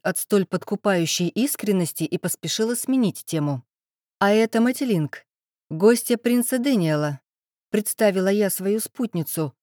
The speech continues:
но, уловив, что звучит это странно, добавила поспешно: "Войдем?" Сзади раздались шаги на ступенях,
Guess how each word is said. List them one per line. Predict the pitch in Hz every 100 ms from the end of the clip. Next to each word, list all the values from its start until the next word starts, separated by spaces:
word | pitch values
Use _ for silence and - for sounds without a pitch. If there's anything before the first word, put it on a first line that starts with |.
| _ -
но, | 226 226
уловив, | - 233 254 254 208
что | - 208
звучит | 196 214 240 240 -
это | - 208 185
странно, | - 208 233 311 240 131 - _ _ _
добавила | 160 208 254 202 175 175
поспешно: | 208 - 208 170 - 151 - _ _ _ _ -
"Войдем?" | 190 196 196 311 - _ _ _ _ _ _ _ _ _ _
Сзади | 170 165 233 254 202
раздались | 190 180 214 254 -
шаги | - 254 254
на | 214
ступенях, | - 185 - 170 151 -